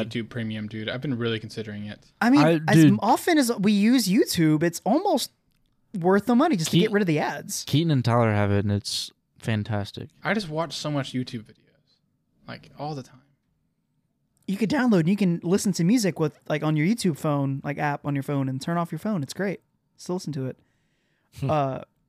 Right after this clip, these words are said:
Speaker 3: so, Heath, something I know you and I definitely wanted to talk about was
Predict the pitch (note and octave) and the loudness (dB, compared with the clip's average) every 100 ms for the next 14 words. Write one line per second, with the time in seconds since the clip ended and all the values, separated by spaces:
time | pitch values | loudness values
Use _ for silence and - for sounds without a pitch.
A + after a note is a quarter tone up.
0 | _ _ - F#3+ F3 E3+ D#3+ D3 G3 E3 | _ _ -2 4 6 6 2 0 0 2
1 | F#3 F3 E3 E3 D#3+ D#3 D#3+ D#3 D3 D3 | 2 2 2 2 2 2 0 0 0 -2
2 | C#3+ C#3 C3 C#3+ C#3+ C#3 C3+ D3 - C#3+ | -2 -2 -2 -4 -2 -2 -2 -6 -6 -2
3 | C3+ C3+ C3 C3 | 0 -2 -4 -8